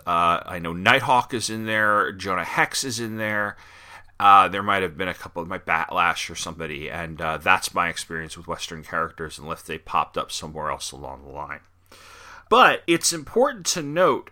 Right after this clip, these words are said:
that when I say it's the original genre, I literally, I mean it's literally the original genre. Westerns goes all the way back to the very first page of the very first D C Comics publication.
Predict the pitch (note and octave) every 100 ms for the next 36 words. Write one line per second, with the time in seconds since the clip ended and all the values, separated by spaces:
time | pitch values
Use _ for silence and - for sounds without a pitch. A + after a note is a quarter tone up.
0 | - A#2 B2+ A#2+ A2+ - - - - -
1 | _ _ _ - C3+ C#3 C3+ - G3 B3+
2 | - D3+ C3+ C#3+ - B2+ A#2+ A2+ C#3 D#3+
3 | A2 F#2 - B2 B2+ C3 F3 A3+ F#3+ D3
4 | B2 A2+ - A#2 B2+ F3 C3 - A2+ E3+
5 | A3+ D3 A2 A2 G2+ A2 A2 A2 A2 G2+
6 | F#2+ F#2 A2+ D#3 B2 G#1+ - - - -
7 | - - A#2 D#3 G#3+ - B3 A#3+ G#3 D#3+
8 | C#3 B2 - B2 D3+ E3 D#3 C3 C3 -
9 | - A#2+ A#2 F#2 A2+ D#3+ - D3+ C#3 -
10 | C#3 C3+ F2 - G2+ F2 G#2 F2+ F2+ G2
11 | C3+ C3+ - G#2 G2+ E2 - G2+ A2 -
12 | G#2+ - G2+ F#2 E2+ - - E2 D2 -
13 | - C#3 - - -